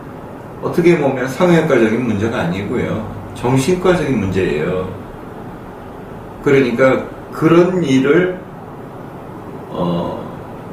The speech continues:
상담을 통해서 환자분의 마음을 편안하게 해주시는 분들이 정신과 전문의 선생님이시거든요. 그래서 본인도 얘기하셨어요. "제가 이거 너무 강박적인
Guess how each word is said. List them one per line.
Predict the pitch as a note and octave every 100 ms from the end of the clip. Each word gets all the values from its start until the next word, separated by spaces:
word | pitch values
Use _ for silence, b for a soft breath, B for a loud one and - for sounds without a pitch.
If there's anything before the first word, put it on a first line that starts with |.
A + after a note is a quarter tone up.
| - -
상담을 | - F3+ F3+ F#3 E3+ D#3+
통해서 | - D#3 C3+ A#2+ A2+ G#2+ - - F2 - - -
환자분의 | D#3 D3 - A#2 A#2
마음을 | - A2 C3 -
편안하게 | - F3 D#3+ D3+ C3+ C3
해주시는 | D3 D3 C#3+ - C#3 A#2+
분들이 | A2 G#2 G#2 A#2 C3 - -
정신과 | - A#2 C3 B2 A2+
전문의 | A2+ A#2 A2+
선생님이시거든요. | - A2+ G2+ F#2+ - E2 E2+ F2+ F#2+ E2+ - - - - - - - - - - - C3+
그래서 | C3 - -
본인도 | E3+ G3 F#3+ F3+
얘기하셨어요. | - D3 C#3+ C#3+ D3 - A2 A2
"제가 | C#3 C#3
이거 | C#3 C3
너무 | A#2 C3+ -
강박적인 | - B2+ D3+ E3 D#3+ D3 A#2 A2 A#2 C3 F2 -